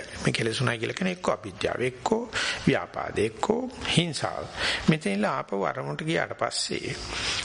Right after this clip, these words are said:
අරමුණත් එක්ක අර තිබුණු විදිහටම සම්බන්ධතාවය පවත්වන්න පුළුවන් නම්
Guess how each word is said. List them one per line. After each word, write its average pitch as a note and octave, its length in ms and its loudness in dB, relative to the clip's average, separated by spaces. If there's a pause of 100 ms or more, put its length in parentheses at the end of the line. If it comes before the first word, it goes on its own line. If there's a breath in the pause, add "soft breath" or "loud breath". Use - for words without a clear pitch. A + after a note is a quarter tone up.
අරමුණත් F3+ 600 2
එක්ක F#3 160 0
අර F3+ 160 0
තිබුණු F3+ 400 0
විදිහටම E3+ 360 0
සම්බන්ධතාවය D3 720 2
පවත්වන්න B2+ 500 -2
පුළුවන් C#3 380 0
නම් D4+ 160 -2